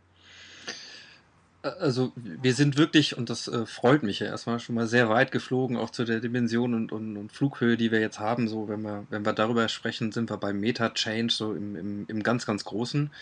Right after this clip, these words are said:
Aber letzten Endes, glaube ich, die, die Dotted Lines zwischen dem, was mich selber vielleicht manchmal vom Machen abhält oder was dazu führt, meine Komfortzone zu verlieren, bis halt, ja, bis zum ganz großen Thema, was, wo lohnt es sich auch wieder zu,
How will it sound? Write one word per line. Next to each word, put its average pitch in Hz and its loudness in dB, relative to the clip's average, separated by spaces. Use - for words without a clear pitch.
Aber 107 -4
letzten 117 0
Endes, 117 4
glaube 117 4
ich, 117 -2
die, 110 -2
die 110 -4
Dotted 107 0
Lines 107 -2
zwischen 117 -4
dem, 110 0
was 110 0
mich 113 4
selber 123 6
vielleicht 117 0
manchmal 113 -2
vom 104 -4
Machen 113 -2
abhält 135 -2
oder 107 -8
was 113 -8
dazu 110 -4
führt, 127 -2
meine 113 4
Komfortzone 113 0
zu - -12
verlieren, 127 -4
bis 123 -2
halt, 110 0
ja, 123 6
bis 113 -4
zum 120 2
ganz 123 4
großen 117 0
Thema, 117 0
was, 104 -4
wo 110 -4
lohnt 117 0
es 113 -10
sich 113 -6
auch 104 -4
wieder 110 2
zu, 104 -6